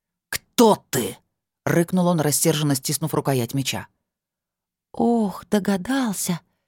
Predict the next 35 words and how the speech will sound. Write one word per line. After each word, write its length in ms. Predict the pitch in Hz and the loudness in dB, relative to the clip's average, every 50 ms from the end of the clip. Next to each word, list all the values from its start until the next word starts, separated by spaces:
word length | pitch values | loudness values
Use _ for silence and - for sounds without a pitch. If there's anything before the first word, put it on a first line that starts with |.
| _ _ _ - | _ _ _ -4
Лилит 320 | 165 170 156 151 175 190 - | 0 0 2 2 2 0 -2
всполошилась 640 | - - - 202 208 208 - - 175 165 165 - | -4 -6 -4 -2 -2 -2 0 0 0 0 0 0
не 80 | 185 185 | 0 0
на 120 | 185 196 | 0 0
шутку. 400 | 180 - 120 107 - - - - _ _ _ _ _ _ _ _ _ _ _ _ _ - | -2 -4 -6 -10 -12 -14 -18 -18 _ _ _ _ _ _ _ _ _ _ _ _ _ -6
Отвечать 420 | 170 - 190 226 - 269 262 - | -4 0 0 0 2 0 0 0
не 100 | 240 233 | 0 0
пришлось. 480 | - 226 220 - - 117 - - - - _ _ _ _ - - | 0 -2 -4 -2 -2 -6 -6 -6 -8 -14 _ _ _ _ -8 -2
Сзади 300 | 165 165 190 202 190 190 | 2 2 4 4 4 2
на 80 | 180 | 2
него 220 | 180 175 170 202 196 | 2 2 2 2 2
попытался 460 | 175 - 175 165 185 180 170 - 165 | 0 0 0 2 2 2 0 0 0
напасть 360 | 160 143 - 180 170 151 - | 0 0 2 0 -2 -2 -2
Белос. 460 | 147 156 170 131 95 - - - - _ _ _ _ _ _ _ _ | 0 0 0 0 -2 -4 -8 -10 -10 _ _ _ _ _ _ _ _
Но 180 | - 147 151 160 | 0 0 2 2
Метатрон 540 | 180 185 - 208 208 - 175 175 185 190 170 | 2 2 2 0 2 2 2 2 2 2 2
действовал 460 | 165 156 156 - 180 165 165 170 170 | 2 2 2 2 0 0 2 2 2
молниеносно, 760 | 180 185 180 180 190 190 196 202 190 127 101 - - 101 104 - _ _ _ _ _ - | 2 2 2 2 2 2 2 2 0 -2 -2 -4 -8 -10 -10 -14 _ _ _ _ _ -4
развернулся 680 | 147 151 143 139 147 147 151 170 185 202 190 - 190 | -2 0 0 2 2 2 2 2 2 2 0 0 -2
и 140 | - - 180 | 0 0 0
опрокинул 540 | 180 175 - 190 180 - 208 180 147 131 123 | 0 2 2 0 0 2 2 2 2 2 0
паладина 420 | - 139 135 135 139 143 131 127 | 0 2 2 2 2 2 2 2
на 100 | 131 139 | 2 0
землю. 340 | 135 123 107 85 71 - - _ _ _ _ _ _ _ _ _ _ _ - | -2 -2 -6 -6 -8 -12 -14 _ _ _ _ _ _ _ _ _ _ _ -8
Если 320 | - 151 160 151 - 151 | -4 0 0 0 0 0
бы 100 | 147 143 | -2 0
не 100 | 151 156 | 0 -2
появившийся 580 | 147 165 156 151 151 151 - - 147 143 - 151 | 0 0 0 0 0 -2 -4 -4 -4 -2 -2 0
перед 220 | 139 151 151 139 | 0 0 0 0
ним 180 | 147 151 143 139 | 0 0 0 0
Дрейк, 360 | 160 165 170 185 190 - - _ _ _ _ - | 2 2 2 2 0 -4 -8 _ _ _ _ -2
мы 140 | 175 185 170 | 0 2 2
бы 120 | 160 170 | 2 0
потеряли 420 | - 170 - 185 175 170 143 135 | 0 0 2 2 2 4 2 2
товарища. 520 | 127 143 135 123 110 104 104 - - - | 0 -2 -2 -4 -4 -6 -6 -6 -8 -8